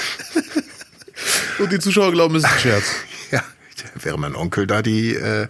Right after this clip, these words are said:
Speaker 2: Teddybärkaninchen neu gestopft hat. Ähm, <laughs> der Jäger aus der Eifel. Ähm, da hab ich, da hab ich wirklich nochmal nachgedacht, äh,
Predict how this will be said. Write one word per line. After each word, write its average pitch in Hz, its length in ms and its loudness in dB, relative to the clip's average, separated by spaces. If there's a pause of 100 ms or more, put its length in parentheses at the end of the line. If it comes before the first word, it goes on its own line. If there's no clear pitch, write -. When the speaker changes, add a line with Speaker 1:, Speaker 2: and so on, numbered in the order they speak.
(540)
Speaker 2:
Teddybärkaninchen 95 840 2
neu 87 160 0
gestopft - 400 0
hat. 87 160 -2 (600)
Ähm, 98 480 2 (840)
<laughs> - 880 -6
der 53 160 -2
Jäger 64 340 -4
aus 57 180 -6
der 53 140 -4
Eifel. - 300 -6 (680)
Ähm, 87 320 2 (280)
da 107 160 6
hab - 100 2
ich, - 280 -2
da 90 160 0
hab 110 60 0
ich 110 200 -2
wirklich 123 280 0
nochmal 95 180 2
nachgedacht, - 760 -4
äh, 65 320 -8